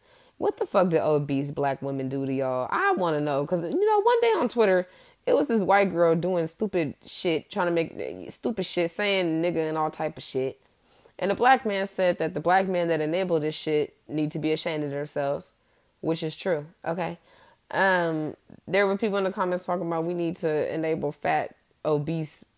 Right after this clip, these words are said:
I mean, obese black women. What the fuck? Did, what the fuck? What, what that? Did you just throw a black woman under the bus to defend a white woman? That ain't cute, sir. We don't do that. That's very anti-black. That's very s-, much self-hatred. Honey,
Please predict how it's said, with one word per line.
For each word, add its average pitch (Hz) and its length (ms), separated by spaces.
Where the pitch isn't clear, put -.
I 156 100
mean, 160 180
obese 156 380
black 160 300
women. 156 260
What 440 140
the 480 60
fuck? 392 280
Did, 233 120
what 494 180
the 508 60
fuck? 523 380
What, 539 220
what 539 180
that? - 180
Did 523 320
you 571 180
just 587 280
throw 554 220
a 440 80
black 480 280
woman 508 240
under 480 260
the 440 60
bus 480 200
to 440 160
defend 453 340
a 403 60
white 453 260
woman? 480 300
That 427 160
ain't 539 120
cute, 403 240
sir. 403 340
We 480 140
don't 554 220
do 160 160
that. 147 580
That's 539 200
very 587 380
anti-black. 156 840
That's 508 140
very 571 320
s-, - 320
much 170 240
self-hatred. 165 920
Honey, 254 420